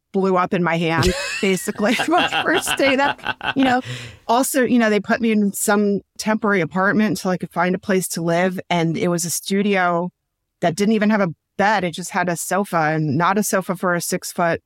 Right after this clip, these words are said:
Speaker 1: American woman either. So I was, like, scrunched up in the sofa, and I didn't know anybody. It was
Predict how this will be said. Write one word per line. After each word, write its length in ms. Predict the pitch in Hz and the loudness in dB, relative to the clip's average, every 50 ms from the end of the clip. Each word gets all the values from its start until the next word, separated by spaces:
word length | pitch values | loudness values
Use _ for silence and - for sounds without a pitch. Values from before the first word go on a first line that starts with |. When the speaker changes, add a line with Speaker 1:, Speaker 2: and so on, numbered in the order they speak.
| _ | _
Speaker 1:
American 480 | - 180 180 175 185 190 - - 151 151 | -2 -2 0 0 0 -2 0 0 0 2
woman 340 | 143 139 143 143 143 143 139 | 2 2 2 2 2 0 0
either. 360 | 143 165 170 131 110 127 - | 0 0 0 -2 -2 -4 -4
So 380 | - - 180 156 151 143 127 - | -4 -2 -2 0 0 0 0 0
I 100 | - 170 160 | -2 0 0
was, 140 | 156 147 - | -2 -4 -6
like, 120 | - - | -8 -8
scrunched 420 | - - - - 202 190 185 - - | -8 -8 -4 -2 -2 -2 0 -2 -4
up 120 | 202 180 - | -4 -2 0
in 80 | 175 147 | 0 0
the 100 | 135 139 | 0 0
sofa, 400 | - - 208 202 185 - 196 185 | 0 0 0 0 0 0 0 0
and 240 | 170 139 92 143 | 0 0 0 0
I 260 | 131 113 143 156 160 143 - | 0 0 -2 -2 -4 -4 -2
didn't 180 | 190 196 208 | 0 2 2
know 180 | 185 185 202 208 | 2 2 2 2
anybody. 520 | 202 202 214 208 196 202 196 202 208 214 | 2 0 0 0 2 0 2 2 0 0
It 100 | 190 - | -2 -2
was 260 | - 202 196 180 - | -2 -2 -2 -2 -4